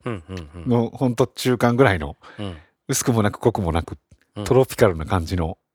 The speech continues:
Speaker 2: 色というか。
Speaker 1: そうですね。まあ、ちなみにこの結構長い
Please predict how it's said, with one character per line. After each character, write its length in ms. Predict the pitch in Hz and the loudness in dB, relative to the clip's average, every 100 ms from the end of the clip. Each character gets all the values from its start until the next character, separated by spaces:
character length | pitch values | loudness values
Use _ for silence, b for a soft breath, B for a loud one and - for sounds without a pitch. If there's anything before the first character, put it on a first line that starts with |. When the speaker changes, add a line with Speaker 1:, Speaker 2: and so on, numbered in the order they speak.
| _ | _
Speaker 2:
色 220 | 110 85 | -4 -4
と 120 | 73 73 | -2 -4
い 80 | |
う 40 | 73 | -4
か。 220 | - 76 - - | -10 -14 -18 -12
Speaker 1:
そ 120 | 101 | -10
う 20 | |
で 40 | 82 | -10
す 80 | 92 | -18
ね。 80 | 92 _ _ _ _ _ _ _ - | -20 _ _ _ _ _ _ _ -12
ま 60 | |
あ、 20 | 143 | -4
ち 80 | |
な 60 | 233 | -2
み 60 | 214 | 0
に 60 | |
こ 100 | 226 | 0
の 260 | 226 226 - _ _ _ _ - | 2 0 -4 _ _ _ _ -6
結 140 | 185 | -2
構 60 | 117 | 2
長 220 | 123 | 4
い 100 | 139 | 2